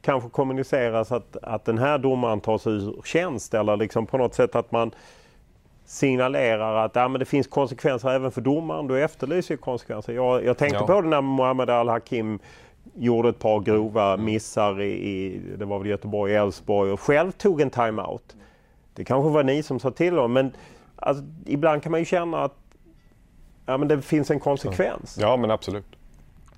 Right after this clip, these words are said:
Speaker 2: Jag har inget emot det. Vi, sen är, använder ju inte vi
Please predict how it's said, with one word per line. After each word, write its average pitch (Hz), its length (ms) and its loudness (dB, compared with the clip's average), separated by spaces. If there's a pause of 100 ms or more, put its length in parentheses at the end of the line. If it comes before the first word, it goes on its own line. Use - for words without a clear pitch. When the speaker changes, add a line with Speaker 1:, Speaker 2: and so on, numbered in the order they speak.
(200)
Speaker 2:
Jag 98 80 2
har 90 60 6
inget 95 220 2
emot 90 300 2
det. 98 180 4
Vi, 85 180 0 (280)
sen 104 240 0
är, 101 380 2
använder 92 440 0
ju 113 40 2
inte 104 160 -4
vi 90 240 2